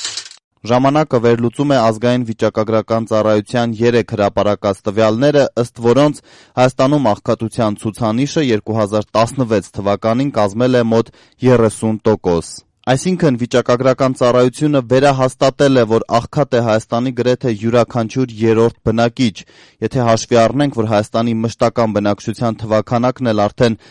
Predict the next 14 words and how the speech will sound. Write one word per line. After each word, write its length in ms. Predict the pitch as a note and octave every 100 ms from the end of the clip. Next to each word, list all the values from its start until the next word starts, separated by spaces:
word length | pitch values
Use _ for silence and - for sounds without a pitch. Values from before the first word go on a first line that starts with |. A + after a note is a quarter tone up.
| - - A#2+
ներքև 400 | A2 C#3+ C3+ C#3
է 40 | B2+
երեք 400 | A2+ A2 A2 -
միլիոնի, 440 | A2 G2+ G#2 A2 B2
այսպես 340 | G#2+ - G#2 G#2+
ասած, 280 | B2+ A#2+ G#2+
հոգեբանական 840 | A2+ - G2+ G2+ G2 F2+ G2+ G#2 -
շեմից։ 480 | G#2 F2+ E2+ - - _ _ _ _ -
Ամենամտահոգիչն 960 | A2+ C#3 E3+ D#3 C3+ B2+ A#2 A#2+ - A#2
այս 120 | A2 A2
ամենում 300 | A2 A2 G#2+ B2
թերևս 320 | A2 G#2 - B2+
այն 240 | C#3
է, 20 | C#3